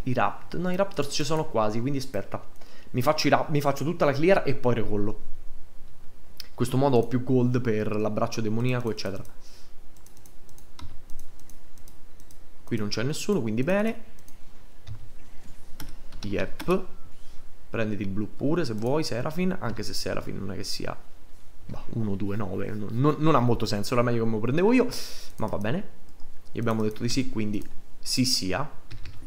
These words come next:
Vedete, è importante che il bersaglio sia spaventato quando utilizziamo la W. In questo modo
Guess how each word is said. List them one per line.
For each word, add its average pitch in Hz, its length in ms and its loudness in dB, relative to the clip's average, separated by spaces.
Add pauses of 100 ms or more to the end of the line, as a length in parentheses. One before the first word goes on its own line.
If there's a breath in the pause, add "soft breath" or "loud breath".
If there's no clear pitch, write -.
(4000 soft breath)
Vedete, 139 280 6
è - 20 8
importante 160 600 6
che 151 60 2
il 139 140 6
bersaglio 143 480 2
sia 131 100 2
spaventato 156 460 2
quando 139 160 2
utilizziamo 131 400 0
la 131 80 0
W. 123 340 0
In 110 160 0
questo 147 280 2
modo 143 420 2